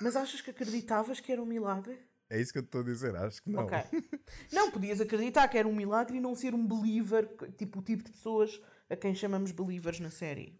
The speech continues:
Speaker 2: Não, eu ia, eu ia passar muitas noites em claro a chafurdar nos sites das teorias da conspiração. Não, não ia depois atirar pedras à janela de ninguém. <laughs> Que eu te-, eu tenho muito respeito pelas jane-,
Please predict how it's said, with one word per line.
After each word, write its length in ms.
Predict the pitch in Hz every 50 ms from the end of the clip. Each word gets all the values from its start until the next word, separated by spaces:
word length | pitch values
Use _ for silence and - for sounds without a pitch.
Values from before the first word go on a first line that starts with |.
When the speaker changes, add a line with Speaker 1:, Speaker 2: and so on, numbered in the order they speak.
| -
Speaker 2:
Não, 260 | 104 98 92 87 82 85
eu 220 | 98 101 98 101
ia, 840 | 104 104 101 101 98 98 95 95 95 95 92 90 90 90 90 90 87 -
eu 160 | 95 98 104
ia 140 | 104 110 107
passar 360 | - 110 101 - 107 98 98
muitas 580 | 98 101 113 117 120 120 113 110 110 110 104 98
noites 280 | 104 101 98 98 -
em 140 | 104 98 95
claro 440 | 92 - 98 95 95 95 95 95 98 - _ _ _ _ _ _ -
a 80 | 95
chafurdar 880 | 92 - - 113 104 - - 98 95 87 95 92 92 92 92 90 92 95 - _ _ _ _ _ _
nos 340 | - 107 98 98 95 - -
sites 460 | - 107 95 92 92 90 - - 98 90
das 180 | 92 92 90
teorias 380 | - - 95 90 90 90 90 87
da 100 | 90 92
conspiração. 680 | 87 92 87 - - 90 85 87 80 - - 87 87 87 - _ _ _
Não, 180 | - 98 101 104 - 95 - -
não 240 | - 104 98 98 98
ia 160 | 104 127 139
depois 240 | 135 - - 131 123
atirar 280 | 135 127 131 123 120 113
pedras 300 | - 120 123 131 135 131
à 80 | 135 131
janela 360 | 117 120 113 110 117 131 147
de 80 | 139 139
ninguém. 400 | 139 127 98 85 76 71 71 - - - - - - -
<laughs> 720 | 247 - - - _ - - - - - - 180 131 113 107
Que 60 | -
eu 100 | 92 95
te-, 100 | 87 107
eu 80 | 104 98
tenho 160 | - 107 98
muito 140 | 104 104 -
respeito 260 | - - - 113 107 104
pelas 140 | - 107 101
jane-, 180 | 104 107 113